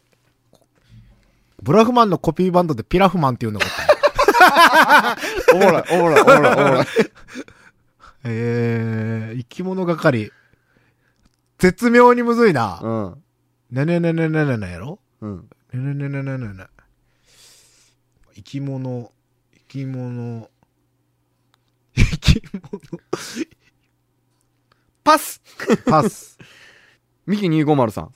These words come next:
Speaker 1: うん。
Speaker 2: ガッツ大喜利のお題。
Speaker 1: はい。
Speaker 2: 絶対にユキが言わなさそうな一言とは？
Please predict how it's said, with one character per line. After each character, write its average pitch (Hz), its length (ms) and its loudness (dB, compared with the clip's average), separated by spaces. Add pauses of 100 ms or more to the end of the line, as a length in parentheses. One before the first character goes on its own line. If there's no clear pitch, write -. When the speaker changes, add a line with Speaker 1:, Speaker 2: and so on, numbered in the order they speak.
Speaker 1:
う 127 40 -8
ん。 113 220 -10
Speaker 2:
ガ 151 140 2
ッ - 40 -20
ツ 127 100 -6
大 117 120 0
喜 127 60 -4
利 120 80 -2
の 107 80 -2
お 107 40 -4
題。 139 280 4
Speaker 1:
は 123 100 -2
い。 139 140 0 (260)
Speaker 2:
絶 131 320 -2
対 185 200 2
に 196 300 -2
ユ 185 120 0
キ 196 140 -4
が 127 120 4
言 127 140 0
わ 156 120 4
な 165 100 0
さ 170 140 0
そ 165 160 2
う 147 40 2
な 110 120 -2
一 139 180 -2
言 107 220 -6
と - 120 -2
は？ 117 160 0